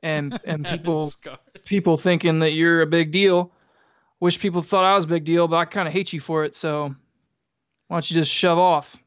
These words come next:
Speaker 1: Malfoy? And
Speaker 2: Mm.
Speaker 1: Harry's like,
Speaker 2: What's
Speaker 1: "Oh,
Speaker 2: re-,
Speaker 1: that's what you want? That's what you
Speaker 2: what's
Speaker 1: want? You want this press? You want this pressure all the time, huh?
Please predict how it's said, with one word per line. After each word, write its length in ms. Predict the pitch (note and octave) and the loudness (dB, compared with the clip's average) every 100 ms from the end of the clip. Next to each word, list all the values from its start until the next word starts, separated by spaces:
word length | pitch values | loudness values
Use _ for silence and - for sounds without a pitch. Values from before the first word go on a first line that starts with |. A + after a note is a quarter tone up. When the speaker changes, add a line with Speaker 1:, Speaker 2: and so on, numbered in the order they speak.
| - | -14
Speaker 1:
Malfoy? 400 | D#3 D3+ D#3 D#3+ - _ _ _ _ _ _ | -10 -8 -6 -6 -10 _ _ _ _ _ _
And 80 | D#3+ | -12
Speaker 2:
Mm. 40 | D#3 | -4
Speaker 1:
Harry's 240 | E3 D#3 | -2 0
like, 260 | D#3+ D3 C#3 _ _ - | 0 0 -2 _ _ -10
Speaker 2:
What's 180 | C#3 | 0
Speaker 1:
"Oh, 40 | F#3 | 2
Speaker 2:
re-, 60 | |
Speaker 1:
that's 180 | F3+ F3 | 4 2
what 140 | F3+ - | -2 0
you 120 | F3+ | 2
want? 360 | F#3+ A3+ B3+ | 4 2 -2
That's 160 | G#3+ D#3 | -6 -4
what 140 | G3 | -4
you 120 | G3+ F#3+ | -2 0
Speaker 2:
what's 200 | G#3 A#3 - - - - - _ | 0 0 -10 -20 -20 -20 -20 _
Speaker 1:
want? 120 | G3+ G3 _ _ _ _ _ _ _ _ _ _ | -20 -20 _ _ _ _ _ _ _ _ _ _
You 120 | F3 F3+ | -8 -2
want 220 | G3 G3 | -2 0
this 180 | G#3 G3+ | -2 -2
press? 480 | G3+ G#3 A#3 - | -4 -2 -2 -8
You 80 | G3+ | -6
want 180 | G#3+ A3 | -4 -4
this 180 | G#3+ G#3 | -4 -6
pressure 380 | - G#3+ - A#3 | -4 -4 -2 0
all 120 | A3+ | 0
the 100 | G#3+ | -2
time, 420 | A#3 A3+ B3 B3 - | 0 2 2 -2 -6
huh? 300 | G3 B3+ | -4 -4